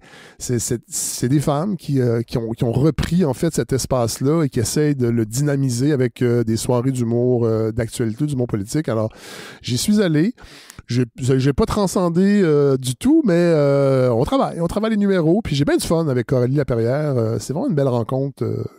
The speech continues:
que j'ai faite, euh, et qui, heureusement, euh, est rendue chroniqueuse ici, euh,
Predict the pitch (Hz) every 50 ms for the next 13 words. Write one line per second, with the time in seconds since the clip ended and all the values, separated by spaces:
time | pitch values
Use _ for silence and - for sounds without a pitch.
0 | _ - - 104 107 107 - 127 127 - _ - 113 - - - - - - -
1 | 117 - - - 143 143 - 131 131 127 117 110 113 123 135 151 160 - - -
2 | - - - - - - _ _ - 110 107 107 104 107 - - 127 127 127 135
3 | - - - - 113 131 123 113 113 123 139 - - 151 135 127 117 135 139 139
4 | 123 117 113 - - 143 139 139 - 117 113 110 113